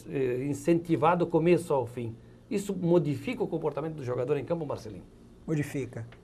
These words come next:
Speaker 2: É, um, um, um fato curioso que desde quando eu cheguei aqui em Blumenau é que o que mais se falava do Beck era da torcida, que era o maior patrimônio, que era,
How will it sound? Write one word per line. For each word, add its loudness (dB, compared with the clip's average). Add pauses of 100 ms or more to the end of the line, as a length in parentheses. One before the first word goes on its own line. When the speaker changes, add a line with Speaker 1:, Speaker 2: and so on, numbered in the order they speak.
(520)
Speaker 2:
É, -8
um, -10
um, -4
um -4
fato 0
curioso 2
que -2 (220)
desde -8
quando 0
eu 0
cheguei -2
aqui -4
em -2
Blumenau -2
é -4
que -4 (520)
o -12
que -8
mais 4
se 0
falava 2
do 0
Beck -2
era -2
da 0
torcida, -8 (440)
que -18
era -6
o -4
maior -4
patrimônio, -2
que -10
era, -10